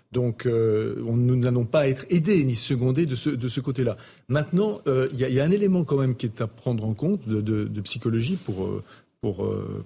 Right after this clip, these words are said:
pour nos concitoyens, c'est que en fait, euh, beaucoup d'entre nous, euh, euh, découvrent,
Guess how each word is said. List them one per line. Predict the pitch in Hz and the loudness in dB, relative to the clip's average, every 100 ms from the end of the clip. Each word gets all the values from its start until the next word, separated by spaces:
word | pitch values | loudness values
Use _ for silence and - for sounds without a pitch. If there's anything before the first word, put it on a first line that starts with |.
| - | -4
pour | 107 | -2
nos | 104 | -2
concitoyens, | 113 - 113 117 156 220 - - | -2 -2 0 0 0 -2 -10 -12
c'est | - - 127 | -4 -2 0
que | 147 165 190 - - | 2 2 2 -4 -8
en | 127 117 | -4 -4
fait, | - 170 202 - - 123 | -2 -4 -4 -12 -6 -2
euh, | 113 107 | 0 0
beaucoup | 104 139 - 175 | 0 0 0 0
d'entre | 135 113 - 113 | 0 -2 -2 0
nous, | 107 131 196 180 | 4 4 2 0
euh, | 107 101 98 - - _ - | 2 2 -2 -10 -20 _ -2
euh, | 110 107 | -2 0
découvrent, | 104 135 - 196 180 120 | -2 -2 0 0 0 -4